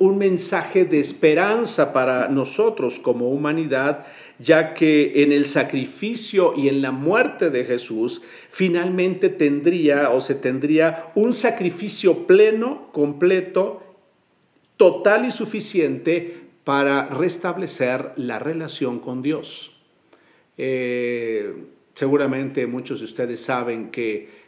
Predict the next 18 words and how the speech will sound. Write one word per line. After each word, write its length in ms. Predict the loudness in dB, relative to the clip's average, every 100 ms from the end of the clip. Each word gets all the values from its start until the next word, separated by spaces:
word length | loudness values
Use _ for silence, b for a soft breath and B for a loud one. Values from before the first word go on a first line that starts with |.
| _
cuando 800 | -6 -6 -4 -2 -2 0 -2 -2
se 160 | -4 -6
infringía 840 | -8 -8 -10 -12 -8 -2 0 2
o 140 | 0 -4
cuando 220 | -6 -6
el 100 | -8
pueblo 440 | -2 0 0 -2 -6
se 100 | -6
equivocaba, 760 | -4 -4 -4 -8 -6 -6 -8 B B
era 180 | -2 -2
necesario 640 | -2 -4 -6 -6 -2 -2
llevar 340 | -2 -4 -4
a 140 | -6 -6
cabo 320 | -4 -4 -4
una 320 | -4 -6 -6
serie 420 | -6 -6 -6 -6
de 80 | -6
sacrificios 920 | -10 -10 -10 -10 -10 -12 -8 -8 -8